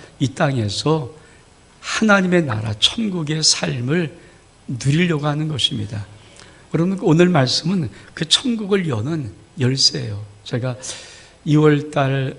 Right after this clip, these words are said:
어, 천국 시리즈를 좀 말씀을 쭉 할 거거든요. 근데 오늘 이 말씀을 여러분이 알아야 천국의 시리즈의 말씀을 듣고 그 말씀 속에 하나님의 역사하는 말씀들을 여러분이 체험할 수가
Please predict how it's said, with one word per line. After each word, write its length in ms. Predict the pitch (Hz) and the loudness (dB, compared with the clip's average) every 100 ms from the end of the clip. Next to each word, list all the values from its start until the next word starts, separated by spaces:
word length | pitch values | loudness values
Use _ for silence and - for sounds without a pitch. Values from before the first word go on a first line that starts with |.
| - - 220 | -16 -20 -10
어, 280 | 123 120 110 - | -8 -6 -6 -6
천국 500 | - 202 175 165 - | -4 -2 -2 -4 -6
시리즈를 500 | - - 180 147 131 | -4 0 2 2 0
좀 280 | 120 117 131 | -2 -4 -2
말씀을 340 | 113 113 151 | 0 0 0
쭉 320 | 123 - - 180 | -2 -6 -6 -8
할 100 | 156 | -6
거거든요. 520 | 160 127 113 107 123 | -4 -4 -4 -4 -4
근데 360 | 110 117 120 - - - - | -4 -4 -6 -8 -20 -16 0
오늘 240 | 147 151 | 2 4
이 40 | 151 | 4
말씀을 360 | 151 139 156 | 4 2 2
여러분이 380 | 139 123 123 139 | 0 0 0 -2
알아야 680 | - 127 120 107 135 175 107 - - - | -4 -4 -4 -2 -2 -4 -6 -14 -20 -10
천국의 440 | - 233 208 190 180 | -6 -2 0 2 2
시리즈의 400 | - 196 151 151 | 2 0 0 0
말씀을 480 | 127 110 - 131 120 | 0 -2 -2 -4 -6
듣고 600 | - 117 - 127 240 - - - | -10 -14 -4 -2 -2 -8 -20 -12
그 100 | - | 0
말씀 440 | 139 123 - 135 113 | 2 2 0 0 -2
속에 540 | - 123 110 147 110 - - | -2 -2 0 0 0 -10 -12
하나님의 720 | - 196 160 147 147 151 131 | -4 0 2 2 2 0 0
역사하는 560 | 131 127 - 180 151 160 | 2 4 2 4 0 0
말씀들을 680 | 127 107 - 117 107 151 208 - - 156 | -2 -4 -4 -4 0 0 -2 -12 -8 -4
여러분이 260 | 120 127 | -2 -2
체험할 380 | - - 160 120 | -2 -2 0 -2
수가 420 | - - 117 107 | -4 -4 -2 -2